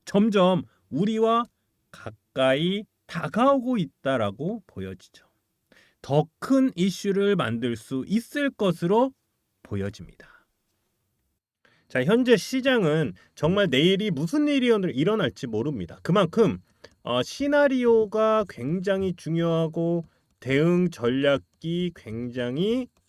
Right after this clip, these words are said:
중요하다라는 것이죠. 자, 어떤 종목을 잡고 어디서 사고 어디서 파는지 요게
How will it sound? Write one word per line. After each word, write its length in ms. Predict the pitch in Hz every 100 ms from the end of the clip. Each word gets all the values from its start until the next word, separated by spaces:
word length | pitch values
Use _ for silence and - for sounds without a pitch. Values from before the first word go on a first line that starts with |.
| _
중요하다라는 880 | - 233 269 269 190 151 123 101 113
것이죠. 320 | 180 - - - _ _
자, 80 | -
어떤 400 | 139 - 285 285
종목을 460 | 269 262 247 240 208
잡고 460 | 127 - 233 - - _
어디서 760 | 113 156 202 226 196 220 220 220
사고 540 | - 226 208 147 95 _ _ _ _ -
어디서 840 | 113 135 160 160 175 170 170 175 165 _ _ _ _ _
파는지 640 | - 269 269 247 170 101 95 _ _ _ _ _ _ _ _ _ -
요게 460 | 117 139 170 170